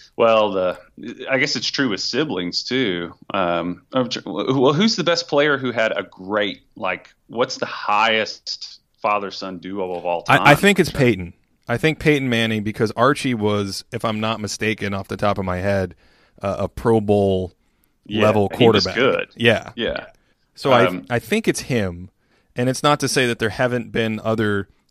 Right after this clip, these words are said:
Speaker 2: good father-son combos, but, uh, you know, that's probably, I think it's harder to have, like, an incredible fa-, okay, think about the Barrys.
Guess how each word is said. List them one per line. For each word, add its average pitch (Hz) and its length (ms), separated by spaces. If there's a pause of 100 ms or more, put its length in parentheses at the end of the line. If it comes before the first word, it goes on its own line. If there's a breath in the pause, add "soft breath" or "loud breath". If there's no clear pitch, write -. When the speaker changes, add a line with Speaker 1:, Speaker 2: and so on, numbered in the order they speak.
(200)
Speaker 2:
good 131 380
father-son 101 680
combos, 90 680 (340)
but, 104 460 (460)
uh, 107 60
you 110 180
know, 98 240 (100)
that's 127 380
probably, 107 920 (340 loud breath)
I 127 100
think 180 160
it's - 120
harder 135 360
to 107 80
have, 101 540
like, 101 340 (380)
an 123 100
incredible 120 640
fa-, 101 320
okay, 117 160
think 143 180
about 127 160
the 104 80
Barrys. 92 520